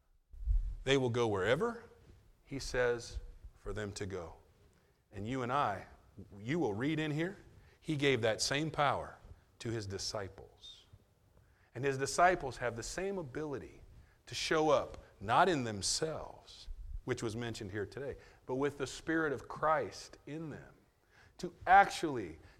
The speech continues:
take control of situations, not with chains and not with guns and not with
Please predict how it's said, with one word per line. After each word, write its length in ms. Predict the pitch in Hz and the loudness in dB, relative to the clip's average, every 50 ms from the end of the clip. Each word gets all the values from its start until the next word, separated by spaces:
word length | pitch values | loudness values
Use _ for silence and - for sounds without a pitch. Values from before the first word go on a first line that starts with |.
| - - | -10 0
take 440 | - 165 160 165 165 165 165 - | 4 6 6 6 6 4 0 -6
control 1160 | - - 160 147 131 127 - - - - 170 180 185 180 165 135 107 87 82 82 - - - - - - _ _ - _ - - | -6 -4 -2 -2 -2 -2 -2 -2 0 2 4 6 6 6 6 4 2 0 -2 -6 -10 -14 -20 -20 -20 -20 _ _ -20 _ -8 -6
of 100 | 123 117 | -4 -2
situations, 1000 | - - - 170 - - 190 190 190 196 202 202 202 - 143 110 87 80 - 90 | 0 4 4 4 4 4 4 4 6 6 6 4 2 -2 -4 -6 -8 -10 -8 -8
not 200 | 87 95 95 110 | -6 -6 -4 -4
with 200 | 131 135 - - | -6 -6 -6 -6
chains 720 | - - 175 170 170 170 165 165 170 165 180 175 - - - - - - - - - | -4 -2 -2 0 0 -2 -2 -4 -6 -10 -14 -16 -18 -18 -18 -20 -20 -20 -20 -20 -16
and 140 | 80 80 80 | -12 -8 -4
not 180 | 87 101 110 139 | -4 -4 -2 -2
with 260 | 156 139 135 117 107 | -4 -4 -6 -4 0
guns 600 | 139 151 156 156 156 156 151 156 156 151 135 104 | 2 4 4 4 4 2 0 -2 -4 -4 -6 -6
and 160 | 98 90 90 | -8 -6 -6
not 180 | 101 113 123 143 | -4 -4 -2 -2
with 160 | 151 147 | -2 -2